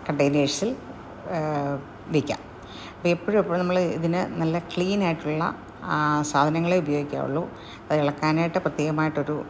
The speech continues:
ഓ, വുഡൻ തവിയോ വുഡനായിട്ടുള്ള എന്തെങ്കിലുമാണ് നല്ലത്. പിന്നെ അത് ഉപയോഗിക്കുന്ന പാത്രമൊക്കെ വളരെ ഉണക്ക-, ഉണങ്ങി സൂക്ഷിച്ച്, ആ, നല്ല മൊ-,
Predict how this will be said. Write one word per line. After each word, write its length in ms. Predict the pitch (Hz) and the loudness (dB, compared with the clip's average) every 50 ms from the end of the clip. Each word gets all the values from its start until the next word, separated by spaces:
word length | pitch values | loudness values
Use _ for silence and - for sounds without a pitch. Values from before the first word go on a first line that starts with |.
| - - 160 | -8 -8 -4
ഓ, 40 | 156 147 147 143 139 135 143 | -2 -2 -2 -2 -2 -4 -2
വുഡൻ 260 | 151 147 143 151 151 147 - - - - - - - - - - - - - - 165 - - 143 | -4 0 2 2 2 0 -2 -6 -10 -14 -16 -16 -16 -18 -18 -18 -18 -18 -14 -12 -12 2 4 6
തവിയോ 340 | 135 131 139 139 170 165 - - - - - - - - - - - - - - - 170 160 | 6 6 6 6 8 6 6 6 0 -8 -14 -14 -16 -16 -16 -18 -18 -16 -16 -12 -8 -4 -2
വുഡനായിട്ടുള്ള 520 | 165 160 165 165 160 160 160 160 165 170 165 | 0 2 2 4 2 2 2 0 0 0 0
എന്തെങ്കിലുമാണ് 480 | 165 156 160 156 170 165 156 143 147 165 170 170 | 0 0 0 0 2 2 2 2 2 2 2 2
നല്ലത്. 280 | 165 160 147 135 104 - - - - - - - - - - - - - - - | 4 4 4 2 2 0 -6 -12 -16 -16 -16 -16 -16 -14 -14 -14 -14 -14 -6 -2
പിന്നെ 180 | - 170 165 170 165 151 | 0 2 4 4 4 4
അത് 100 | 156 180 175 135 | 4 4 2 2
ഉപയോഗിക്കുന്ന 440 | - 147 165 165 165 165 170 160 165 - 160 | 0 0 2 2 2 2 0 -2 -2 0 0
പാത്രമൊക്കെ 400 | 156 156 - 160 156 151 - 160 156 | 0 0 0 -2 -4 -2 -4 -4 -4
വളരെ 200 | 151 143 143 156 151 151 | -4 -2 -2 -2 -4 -2
ഉണക്ക-, 380 | 147 147 143 - - 147 151 143 135 143 | -2 -4 -4 -6 -4 -4 -2 -2 0 0
ഉണങ്ങി 320 | 147 147 147 151 175 196 196 - - - | 2 2 2 2 2 0 -2 -4 -8 -8
സൂക്ഷിച്ച്, 500 | - 170 147 123 - 156 147 151 - 180 185 - - - 180 | -4 -4 -4 0 0 0 0 2 0 0 0 0 -2 -6 -4
ആ, 100 | 170 165 147 | -4 -2 0
നല്ല 220 | 156 151 151 151 151 147 143 - 117 151 147 | 2 2 2 2 2 0 0 -2 -4 -4 -2
മൊ-, 180 | 147 151 143 | -2 -2 -2